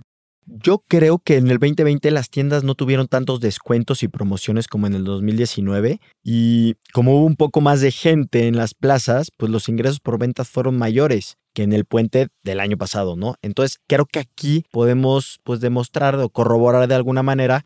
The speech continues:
que al no poder dar tantos descuentos como venías acostumbrado por la necesidad de vender y de vender más porque veni-, vienes abriendo de nuevo tu tienda,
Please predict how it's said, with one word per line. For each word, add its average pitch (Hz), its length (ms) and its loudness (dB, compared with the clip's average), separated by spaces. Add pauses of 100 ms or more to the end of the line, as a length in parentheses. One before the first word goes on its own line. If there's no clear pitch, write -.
(140)
que 110 400 2
al 110 160 0
no 123 120 2
poder 131 320 4
dar 120 200 2
tantos 123 400 0
descuentos 127 640 0
como 95 420 -6
venías 110 300 -2
acostumbrado 131 580 0
por 95 180 -6
la 101 120 -4
necesidad 101 500 -4
de 120 80 2
vender 135 440 0 (140)
y 98 100 -8
de 98 100 -2
vender 107 340 0
más 139 300 0
porque - 320 -14
veni-, 101 260 -6
vienes 113 320 -2
abriendo 113 560 0
de 110 100 0
nuevo 117 300 0
tu - 140 -10
tienda, 131 400 -2